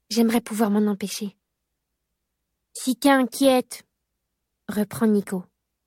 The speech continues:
t'auras qu'à venir regarder. » Je pourrais, en effet. Mais en réalité, je préférerais passer du temps avec des enfants de mon âge. Je ne me suis pas fait d'amis aujourd'hui. Enfin, à part Gabe, et je n'ai vraiment, vraiment pas envie de passer du temps avec lui en dehors.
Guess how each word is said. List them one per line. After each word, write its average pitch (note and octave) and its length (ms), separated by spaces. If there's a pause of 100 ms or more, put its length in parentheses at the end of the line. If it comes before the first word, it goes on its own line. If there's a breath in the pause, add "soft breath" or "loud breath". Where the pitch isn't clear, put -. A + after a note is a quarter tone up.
(420)
t'auras A#3+ 240
qu'à A#3+ 200
venir A#3+ 260
regarder. » C#4 580 (1500)
Je A3 160
pourrais, A#3+ 460
en F#3 120
effet. G3 340 (720)
Mais G3+ 260
en F#3 80
réalité, G3 520
je A3 80
préférerais G3+ 500
passer A3 280
du G3+ 140
temps A3 180
avec G3 220
des G3+ 160
enfants G#3 240
de G3+ 60
mon G#3 180
âge. F#3 260 (1500)
Je A#3 140
ne B3 100
me B3+ 80
suis - 160
pas B3 160
fait A#3 160
d'amis G3 360
aujourd'hui. F3+ 480 (720)
Enfin, G3+ 400
à E3+ 60
part F#3 220
Gabe, F#3 340
et G3+ 140
je G3 80
n'ai F3+ 80
vraiment, G#3 440
vraiment G#3 540
pas B3 200
envie A#3+ 220
de - 60
passer A3 280
du F#3+ 140
temps G3+ 160
avec F#3 280
lui G3+ 80
en F#3 80
dehors. F3 380